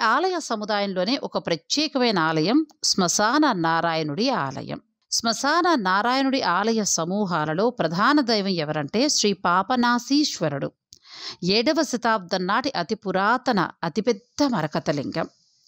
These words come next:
దక్షిణ కాశీ అని కూడా అంటారండి. ఈ స్వామిని దర్శించుకుంటే చాలండి, మన పాపాలన్నీ కూడా తొలగిపోతాయి. ఈ స్వామివారి గురించి చాగంటి వారు మనకి విశేషంగా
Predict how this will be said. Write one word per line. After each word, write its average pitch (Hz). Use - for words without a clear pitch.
దక్షిణ 160
కాశీ 180
అని 180
కూడా 170
అంటారండి. 160
ఈ -
స్వామిని 240
దర్శించుకుంటే 226
చాలండి, 190
మన 185
పాపాలన్నీ 175
కూడా 170
తొలగిపోతాయి. 156
ఈ 240
స్వామివారి 285
గురించి 247
చాగంటి 202
వారు 220
మనకి 180
విశేషంగా 220